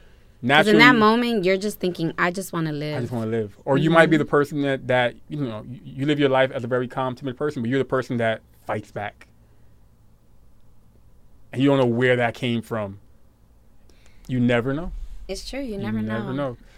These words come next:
Speaker 2: 'Cause in, like, like you said, circumstances and stuff, uh, because, because I have a child, now my want to live and get home is,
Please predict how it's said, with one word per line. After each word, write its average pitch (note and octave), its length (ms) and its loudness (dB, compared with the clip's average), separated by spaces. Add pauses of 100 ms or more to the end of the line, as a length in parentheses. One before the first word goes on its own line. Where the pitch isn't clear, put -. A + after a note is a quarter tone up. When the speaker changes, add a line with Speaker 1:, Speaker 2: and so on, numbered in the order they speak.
Speaker 2:
'Cause D3 300 4
in, D3 460 0
like, C3 140 -2
like C3 100 0
you D3+ 80 -6
said, A#2 340 4
circumstances B2+ 680 -2
and A#2 80 -6
stuff, A#2+ 420 -2
uh, A2 380 -2 (1400)
because, C#3+ 1000 4 (1700)
because D3 400 6
I B2+ 140 2
have B2+ 160 2
a A#2 40 -2
child, A#2 520 2
now A2+ 160 -2
my A#2+ 160 0
want A#2 380 -2
to - 80 -8
live A2+ 240 -4
and A2 100 -4
get A2 140 -4
home A2 520 -6
is, G#2 560 -12